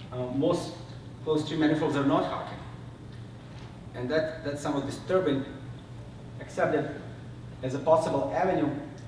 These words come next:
Walthausen conjectured in the sixties that every aspherical tree manifold should have a finite cover that is Haken. So that if we cannot directly understand the tree manifold itself, maybe we can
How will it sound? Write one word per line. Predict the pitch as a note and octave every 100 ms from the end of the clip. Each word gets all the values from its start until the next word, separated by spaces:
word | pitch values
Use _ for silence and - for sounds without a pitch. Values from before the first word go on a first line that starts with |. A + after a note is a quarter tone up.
| - - - A#2+
Walthausen | D3+ D3 D3+ C#3+ C#3 B2 -
conjectured | C3+ C3 D#3 - C#3
in | A#2+ A#2
the |
sixties | - D#3 - C#3 B2
that | - - - - - - - -
every | C#3 D3 D3+ D3 - - - - D3
aspherical | D#3 D3 D#3 D3+
tree | - D#3
manifold | D3 D3 D3+ -
should | -
have | D#3 C3+
a | C3+
finite | C#3+ D3 C#3 C#3+
cover | D#3+ D#3+
that | - -
is | -
Haken. | F#2 - - - - - - - - - - - -
So | - C#3
that | C3+ C3+ - - - - - - - - - -
if | C3 C3+
we | D3+ D3+
cannot | D#3+ E3+ D#3+
directly | D3+ E3 - D#3
understand | C3+ - - D3 C#3+ C#3+
the | -
tree | D3+
manifold | D3+ D3+ D3+ C3+ A#2+
itself, | A#2+ E3 D#3 D3+ C#3+
maybe | C#3 C#3+
we | C#3 -
can | C3+ C3+